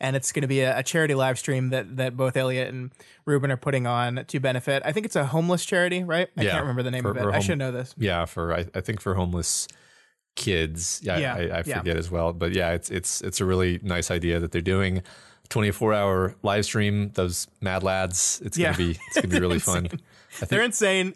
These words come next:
Speaker 1: and I love them.
Speaker 2: I think we've committed to being there for three of those hours.
Speaker 1: Yeah, and
Speaker 2: Um,
Speaker 1: I'm like, "Oof, that's a lot of hours."
Speaker 2: Yeah, right. <laughs> I'm like, "Oh man, I, I can try to fit it in." Um, and then last announcement. Why don't you talk about this one, Scott? This is your baby.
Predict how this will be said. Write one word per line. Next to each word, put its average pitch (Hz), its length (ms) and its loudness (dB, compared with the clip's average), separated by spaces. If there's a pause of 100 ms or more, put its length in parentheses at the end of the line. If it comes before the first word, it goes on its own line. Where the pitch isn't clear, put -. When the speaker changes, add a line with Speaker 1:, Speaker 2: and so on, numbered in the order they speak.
Speaker 1:
and 160 100 2
I 151 120 2
love 147 260 0
them. 165 200 -6
Speaker 2:
I - 60 2
think 156 180 2
we've 120 220 2
committed 110 320 2
to 107 80 2
being 107 240 2
there 104 160 2
for 101 140 -2
three 95 260 0
of 104 60 0
those 104 200 4
hours. 104 640 2
Speaker 1:
Yeah, 135 360 0
and 160 120 0
Speaker 2:
Um, 160 100 4
Speaker 1:
I'm 180 100 2
like, 143 320 0
"Oof, 165 240 2
that's 160 180 -2
a 156 80 2
lot 135 180 2
of 139 80 -2
hours." 147 200 2
Speaker 2:
Yeah, 98 260 2
right. 95 240 2
<laughs> - 100 -2
I'm 135 60 4
like, 107 140 4
"Oh 131 180 4
man, 110 400 2 (140)
I, 294 160 0
I 110 80 0
can 131 120 0
try 143 180 2
to 120 60 2
fit 104 160 0
it 98 120 2
in." 98 240 2 (400)
Um, 87 420 0 (720)
and 113 140 2
then 110 120 2
last 117 260 2
announcement. 107 440 2
Why 143 120 2
don't 127 100 2
you 113 240 2
talk 95 220 0
about 87 160 0
this 85 180 0
one, 85 160 -2
Scott? 87 260 -2
This 92 100 -4
is 85 120 -4
your 87 80 0
baby. 82 420 0